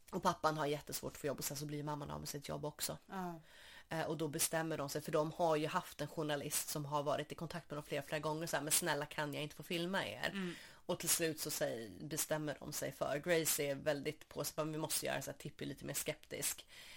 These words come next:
Speaker 1: Men inser till slut att, "Nej, men vi måste göra det här, för annars kommer vi behöva flytta till, hem till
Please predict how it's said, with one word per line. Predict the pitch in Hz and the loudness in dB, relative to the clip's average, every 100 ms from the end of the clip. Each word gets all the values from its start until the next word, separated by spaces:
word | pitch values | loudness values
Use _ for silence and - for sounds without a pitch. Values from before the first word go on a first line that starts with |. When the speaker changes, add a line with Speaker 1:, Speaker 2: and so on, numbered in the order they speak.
| - - | -12 0
Speaker 1:
Men | 165 160 | 2 4
inser | 151 - | 2 0
till | 151 | 0
slut | - 139 135 | 0 0 -2
att, | - - | -4 -2
"Nej, | 180 | 0
men | 160 | 2
vi | |
måste | 151 151 - | 0 -2 0
göra | 185 156 | 4 4
det | 139 | 4
här, | |
för | 151 151 | 0 -2
annars | 135 - | -2 -4
kommer | 165 160 | -2 -2
vi | 147 | 0
behöva | 139 143 | 0 -2
flytta | - 156 - 160 | -2 -6 2 2
till, | - 160 151 - - - - - | 4 0 0 -4 -12 -18 -18 -2
hem | 165 151 | 0 0
till | 170 147 147 | 2 2 2